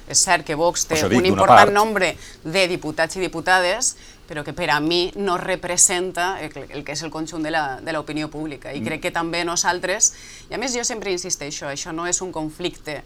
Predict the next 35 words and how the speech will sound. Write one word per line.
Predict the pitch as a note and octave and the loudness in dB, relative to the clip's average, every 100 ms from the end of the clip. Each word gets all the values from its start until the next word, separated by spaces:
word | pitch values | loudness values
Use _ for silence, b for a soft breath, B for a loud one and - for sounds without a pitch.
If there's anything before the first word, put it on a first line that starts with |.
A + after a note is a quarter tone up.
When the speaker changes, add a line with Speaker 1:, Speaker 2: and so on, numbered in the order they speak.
| B B B B | B B B B
Speaker 1:
entre | E3 D#3 | -8 -6
el | D3+ | -2
govern | D3+ D3+ | 0 0
català | D#3+ D3+ D3+ D3 | -2 -2 0 2
i | D3 | 0
el | D3 | -4
govern | C#3 C#3+ | -6 -4
central, | - D3 D3 F3+ F3 F#3+ - | -4 -4 -4 0 0 -4 -6
per | E3 | -2
a | C#3 | -2
mi | C3+ D#3 | -2 -4
aquí | D#3 D3+ | -2 -4
el | D3+ | -6
que | E3 | -8
existeix | - D3+ - D#3+ A3+ - B B | -6 -4 0 0 -2 -6 B B
és | D#3+ D#3 | -6 -4
un | D#3+ | -4
conflicte | E3 D#3 E3 D#3 G3 G3 | -4 -6 -8 -6 -6 -4
entre | E3 E3 | -6 -4
democràcia | D3+ C#3+ C#3+ D#3 D#3+ E3+ | -4 -2 -2 0 0 0
i | E3 | -2
conspiradors. | F#3+ - D#3+ C3+ D#3+ F3+ - - - | -2 -4 -6 -4 -4 -4 -6 -8 -8
Speaker 2:
Ja, | F2+ F#2 D#2 - | 0 0 0 -4
i | G2+ G2+ | -6 -4
de | F#2+ G2 | -2 -2
quin | A#2 G#2+ | -2 0
bàndol | G#2+ G2+ G2 | 0 0 -2
està | F#2+ - F#2+ F2+ | -2 -2 -2 0
de | F2 | -2
la | F2 | -4
democràcia | F2 F2+ - - G2 | -6 -8 -8 -8 -8
dels | E2+ | -10
conspiradors, | - F#2+ G#2+ G2+ G2 F#2+ | -10 -10 -4 -4 -4 -4
Margarita | E2+ E2+ E2+ F2+ | -6 -6 -6 -6
Robles? | E2 D#2+ D2 - | -6 -8 -8 -14